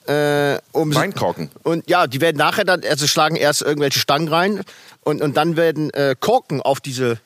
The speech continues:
Speaker 1: Löcher gesetzt. Und jetzt verbluten
Speaker 2: Genau.
Speaker 1: die Tiere halt innerlich, ähm, was
Speaker 2: Genau.
Speaker 1: wohl, äh,
Speaker 2: Genau.
Speaker 1: auch noch mal länger dauert und eigentlich noch schlimmer ist. Also, äh, es
Speaker 2: Ja.
Speaker 1: hat sich überhaupt nichts gebessert. Es ist eher, äh, schlimmer
Speaker 2: Nee,
Speaker 1: geworden.
Speaker 2: ganz im Gegenteil.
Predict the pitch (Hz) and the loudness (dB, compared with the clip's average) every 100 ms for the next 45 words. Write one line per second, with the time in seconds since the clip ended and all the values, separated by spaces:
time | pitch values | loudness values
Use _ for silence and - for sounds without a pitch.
0 | _ 139 156 147 127 120 165 - - - | _ -2 0 0 -2 0 -2 -4 -12 -20
1 | - - 147 143 151 - 170 127 156 190 | -20 -8 -6 -2 -2 0 -2 0 0 0
2 | 165 95 80 - 170 143 135 139 - - | -2 -4 -4 -2 -2 0 0 0 -2 -6
3 | 160 120 98 95 - - _ - 117 113 | 0 0 0 -4 -10 -16 _ -6 -4 -4
4 | 110 - - - - 131 80 135 123 120 | -6 -12 -20 -20 -2 0 0 0 0 -2
5 | - 117 117 82 123 127 147 156 139 147 | -2 0 0 0 -2 0 0 2 2 2
6 | 165 143 139 147 156 139 139 147 151 143 | 2 4 4 4 2 -2 -6 -8 -8 -8
7 | 147 143 165 156 120 117 165 - - - | -6 -4 -2 0 0 -2 -6 -10 -20 -20
8 | - - 135 135 135 110 127 110 147 151 | -20 -4 -2 2 2 4 2 2 0 -2
9 | 135 190 170 147 135 127 - 113 117 - | -10 -4 0 2 0 -4 -6 -2 -2 2
10 | 147 - - - 127 131 - 117 107 107 | -2 -2 -16 -18 -16 -14 -6 -4 -2 -4
11 | - 107 104 104 92 139 131 123 131 156 | -6 -4 -4 -2 0 0 0 0 0 0
12 | 104 - 87 92 85 85 78 | -4 -6 -6 -6 -4 -4 -4